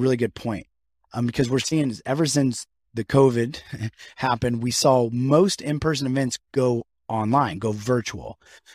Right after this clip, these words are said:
Those are, those are considered live stream conferences. So those were essentially in-person conferences that just went virtual. So they still happen the exact same way. It was eight A M, nine A M, ten A M.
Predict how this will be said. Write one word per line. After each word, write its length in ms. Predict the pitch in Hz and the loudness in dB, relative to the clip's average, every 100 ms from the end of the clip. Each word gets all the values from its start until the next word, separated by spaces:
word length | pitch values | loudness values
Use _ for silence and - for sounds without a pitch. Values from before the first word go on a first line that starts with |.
| _ _ | _ _
Those 360 | 123 143 180 180 | -4 2 4 4
are, 160 | 160 - - | 2 -2 0
those 300 | 131 165 190 | 6 8 8
are 80 | 175 | 4
considered 440 | 160 147 151 139 | 2 0 0 0
live 520 | 120 113 131 139 139 | -2 -2 0 2 0
stream 400 | - - 131 120 | -2 -2 0 0
conferences. 680 | 104 120 117 113 107 - - | -2 -2 -2 -4 -8 -10 -8
So 120 | - | -2
those 200 | 120 165 | 2 4
were 100 | 180 | 4
essentially 400 | 143 180 147 135 123 | 2 2 0 0 2
in-person 400 | 151 165 160 131 | 2 2 2 2
conferences 640 | 117 110 107 120 117 - _ _ _ | 0 0 -6 -6 -6 -8 _ _ _
that 140 | - 117 | -6 -4
just 260 | 117 - | -2 -4
went 220 | 123 123 - - | -4 -6 -10 -2
virtual. 460 | 165 175 107 - | 0 0 -8 -14
So 140 | - 95 | -12 -6
they 80 | 110 | -4
still 240 | - 139 | -2 0
happen 280 | 143 147 147 | 0 0 0
the 120 | 139 | 0
exact 340 | 131 143 143 | 0 -2 0
same 160 | 165 135 | 0 2
way. 160 | 117 120 | 2 2
It 80 | |
was 140 | 107 101 | 0 -2
eight 180 | 120 127 | -2 0
A 180 | 127 127 | 2 0
M, 220 | 127 127 | 0 0
nine 240 | 113 104 120 | 0 -2 -2
A 140 | 120 | -2
M, 180 | 120 120 | -2 -2
ten 220 | - 113 | -2 0
A 180 | 117 117 | 0 0
M. 160 | 117 | -2